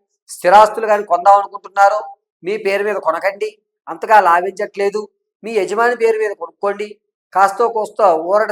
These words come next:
చెందేటువంటి అవకాశం లభిస్తోంది. అంతేకాకుండా మకర రాశి వారు భార్యాభర్తల మధ్య కీచులాట ఏదైతే ఉందో అది తీరేటువంటి అవకాశం, కోర్టు చికాకులు పోయేటువంటి అవకాశం లభిస్తోంది. అంతేకాకుండా మకర రాశి వారికి అద్భుతంగా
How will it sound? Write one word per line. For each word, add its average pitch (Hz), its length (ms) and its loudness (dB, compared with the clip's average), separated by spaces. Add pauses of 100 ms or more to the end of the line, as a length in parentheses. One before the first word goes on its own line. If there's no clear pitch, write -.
చెందేటువంటి 202 360 -6
అవకాశం 180 340 -4
లభిస్తోంది. 151 460 -16 (560)
అంతేకాకుండా 190 840 2 (400)
మకర 196 320 -2
రాశి 220 260 2
వారు 214 240 2 (680)
భార్యాభర్తల 233 580 4
మధ్య 226 240 -4
కీచులాట 208 460 0
ఏదైతే 202 380 -4
ఉందో 208 480 -2 (520)
అది 196 240 2 (420)
తీరేటువంటి 226 500 2
అవకాశం, 208 480 4 (560)
కోర్టు 226 600 2 (140)
చికాకులు 226 460 4 (120)
పోయేటువంటి 208 460 0
అవకాశం 202 400 0
లభిస్తోంది. 208 520 -10 (460)
అంతేకాకుండా 208 720 4 (440)
మకర 180 320 0
రాశి 226 240 4
వారికి 208 300 2
అద్భుతంగా 208 720 2